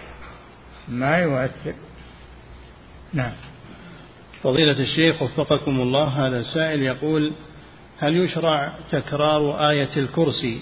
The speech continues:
Speaker 2: أكثر من مرة في أذكار الصباح والمساء؟"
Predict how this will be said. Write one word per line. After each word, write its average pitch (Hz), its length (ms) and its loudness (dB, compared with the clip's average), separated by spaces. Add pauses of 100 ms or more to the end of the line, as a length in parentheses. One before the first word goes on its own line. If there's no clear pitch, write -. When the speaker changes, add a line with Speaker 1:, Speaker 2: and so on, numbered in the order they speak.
Speaker 2:
أكثر 143 400 0
من 139 240 2
مرة 127 400 2 (420)
في 151 200 2
أذكار 143 380 2
الصباح 139 580 2
والمساء؟" 127 560 -2